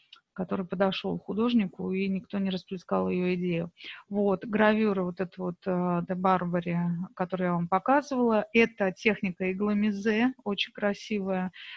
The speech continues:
а, техника, да, которую китайцы применяли и по мебели, и французы потом очень сильно,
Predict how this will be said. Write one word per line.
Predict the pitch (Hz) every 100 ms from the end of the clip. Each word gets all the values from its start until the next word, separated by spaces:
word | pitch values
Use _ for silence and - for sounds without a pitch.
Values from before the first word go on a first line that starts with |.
| - -
а, | 190 180
техника, | - 262 262 - -
да, | 202 202
которую | 190 - -
китайцы | 196 202 196 - -
применяли | 190 185 185 175 175
и |
по | 170 180
мебели, | 196 254 269 233 190
и | 180
французы | - 185 175 254 240 -
потом | 190 196 185
очень | 180 - 185
сильно, | 175 - 196 185 180